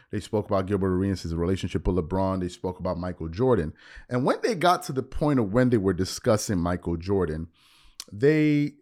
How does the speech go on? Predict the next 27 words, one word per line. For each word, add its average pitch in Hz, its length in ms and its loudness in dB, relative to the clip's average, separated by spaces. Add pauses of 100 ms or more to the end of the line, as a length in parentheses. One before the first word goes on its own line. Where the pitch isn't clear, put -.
(220)
Gilbert 208 240 8
Arenas 156 320 4
started 139 260 4
to 127 140 -6
explain 131 880 -4
why 117 460 2
a 95 80 -10
lot 101 260 -4
of 107 140 -6
people 85 560 -12 (600)
consider 127 440 -2
Michael 101 340 -2
Jordan 101 320 -2
to - 100 -14
be 92 100 -6
the 85 100 -6
greatest 87 360 -6
player 104 220 -4
of 85 80 -6
all 85 120 -4
time. 139 360 -2
And 120 120 0
as 113 100 0
he 113 60 -4
was 101 200 0
explaining 135 600 0
it, 98 220 0